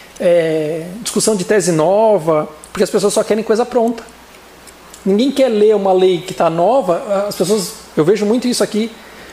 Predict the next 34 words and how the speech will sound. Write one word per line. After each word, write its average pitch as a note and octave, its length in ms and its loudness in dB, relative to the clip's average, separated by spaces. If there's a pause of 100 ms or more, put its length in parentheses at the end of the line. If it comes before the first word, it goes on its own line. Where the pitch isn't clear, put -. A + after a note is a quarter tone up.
(160)
as D3+ 120 -4
pessoas G3 240 2
vêm A3+ 100 2
e - 20 -4
perguntam A3+ 240 0
pro A3+ 100 -4
Carlos, F#3 260 -2
"Mas F#3+ 220 -2
o - 40 -10
que C4+ 80 -2
que - 100 -4
você F#4+ 100 0
achou C4+ 220 -2
da A#3 120 2
lei? G3+ 160 4
O - 20 -2
que, C4 100 -6
que, C#4 180 -6
que - 220 -4
que - 80 -6
você D4 80 0
interpretou C#4+ 540 0
aí G3 160 2
que, G#3+ 460 -2 (580)
que A#3 100 0
dá G#3 160 2
pra G#3 140 0
mudar, E3+ 640 -2
que - 80 -4
dá F#3+ 140 2
pra, F#3+ 200 0
pra F3+ 100 0
alterar?" F3+ 460 0 (460)
Então, G#3 480 0